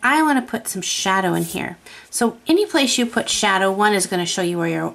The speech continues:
where your light source is, but two, it's also going to push things back. So I'm gonna put a little bit of shadow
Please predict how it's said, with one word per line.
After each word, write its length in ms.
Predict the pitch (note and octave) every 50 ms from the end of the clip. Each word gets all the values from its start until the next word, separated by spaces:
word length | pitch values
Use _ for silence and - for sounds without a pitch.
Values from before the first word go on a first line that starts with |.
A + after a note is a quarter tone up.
| - -
where 100 | F#3 E3+
your 160 | E3 D#3+ D#3+
light 280 | D#3+ E3 G3+ C#4+ D#4+ D#4+
source 360 | - - - - - - -
is, 380 | - - - - - - - - _ _ _ _
but 240 | - - - - _
two, 440 | - - - - G4 G#4 F4+ C4+ G#3+
it's 140 | F3+ G#3 -
also 220 | A#3 A#3 A3+ - A#3+
going 180 | A3+ F#3+ F#3
to 80 | F#3 F#3+
push 440 | - - - - - - - - -
things 440 | - - - E3 D3 D3+ D#3+ E3
back. 480 | - - - D#4 D#4+ - - - - - - - - - - - - - - - _
So 360 | - - - A3+ A3 - - -
I'm 260 | - C4+ E4 G4 G4+
gonna 140 | F#4 D#4 A#3
put 160 | G#3+ - G3
a 60 | F3+ F3
little 260 | E3+ F3+ F#3 A3 B3
bit 160 | C#4 D4 D4
of 80 | D4 C#4+
shadow 540 | - - G#3 F#3 F3+ F3 F3+ F#3+ - -